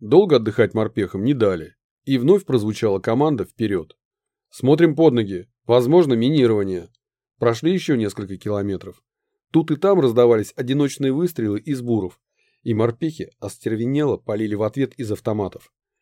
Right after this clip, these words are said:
Появилось ещё несколько раненых, в том числе тяжело. Кого-то спасли бронежилеты. На этом первый день закончился. Подошло время ужина. Люди устали,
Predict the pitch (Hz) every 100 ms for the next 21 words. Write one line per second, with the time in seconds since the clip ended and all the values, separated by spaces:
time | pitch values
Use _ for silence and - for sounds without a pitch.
0 | _ _ - 123 135 160 127 139 - 139
1 | 117 - 98 107 104 90 80 76 _ _
2 | _ - 151 156 117 - 98 - 107 117
3 | 101 80 _ _ _ _ - 123 147 120
4 | - 101 120 113 104 104 98 98 92 -
5 | - _ _ _ _ _ _ 123 123 -
6 | 185 117 95 104 104 98 95 95 113 113
7 | 95 - - - 90 _ _ _ - 143
8 | 185 233 156 156 120 113 98 87 - _
9 | _ _ _ - 139 151 117 98 - 104
10 | 92 80